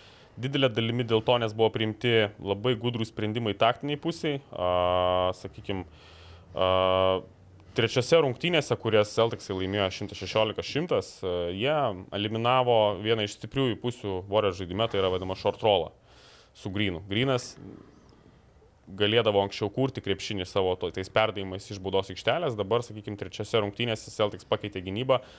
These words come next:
atsistojo į dropą du prieš du situacijose, kai Curry žaidžia su Greenu,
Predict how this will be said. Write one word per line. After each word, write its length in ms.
atsistojo 560
į 80
dropą 400
du 80
prieš 240
du 80
situacijose, 580
kai 140
Curry 240
žaidžia 240
su 160
Greenu, 320